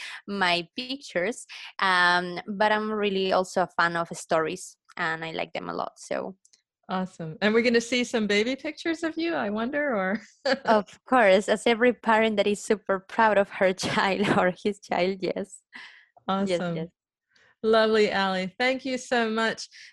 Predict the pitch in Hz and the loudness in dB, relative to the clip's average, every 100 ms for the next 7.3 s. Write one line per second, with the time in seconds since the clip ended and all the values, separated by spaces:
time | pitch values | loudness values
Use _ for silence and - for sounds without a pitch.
0 | - 247 254 247 247 240 226 - 233 254 | -2 2 4 4 2 0 -6 -6 -2 -2
1 | 254 - 226 233 233 233 220 208 226 254 | -2 -2 0 0 0 -2 -2 0 2 2
2 | 254 - 247 240 226 - 226 254 254 277 | 0 -2 0 0 -2 -4 -2 -2 -2 -4
3 | 277 - 233 233 214 247 254 - 254 240 | -4 -2 2 2 0 -4 -6 -4 -4 -2
4 | 214 269 - 277 226 - 254 247 254 214 | -2 -2 -2 -2 -2 -2 0 2 2 2
5 | 202 214 - - 233 208 - 226 220 220 | 2 0 -4 -8 -8 -6 0 2 4 2
6 | - 196 190 185 - 202 196 185 185 - | 0 2 4 4 0 -2 0 -2 -6 -6
7 | 262 262 | -4 -4